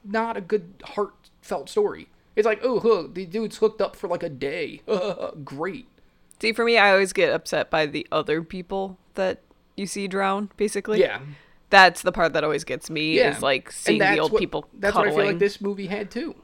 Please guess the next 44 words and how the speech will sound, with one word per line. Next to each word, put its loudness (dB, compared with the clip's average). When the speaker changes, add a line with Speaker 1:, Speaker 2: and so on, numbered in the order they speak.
Speaker 1:
Some -4
of -8
the, -6
just -10
those 0
little -4
moments -8
of -20
Speaker 2:
Yeah. 2
Speaker 1:
heart. -4
So, -6
yeah, 0
I -2
had -2
some -6
good -6
stuff -8
that -4
held -4
up -6
in -10
this -12
movie. -10
Uh, -2
Speaker 2:
Nice. 2
Speaker 1:
but -2
now 2
we -2
get -2
to -10
go -4
into -6
the -10
fun -6
part -12
of -10
what -10
doesn't -4
hold -4
up. -14
Speaker 2:
Yeah. -6
Speaker 1:
Go 0
for -12
it. -20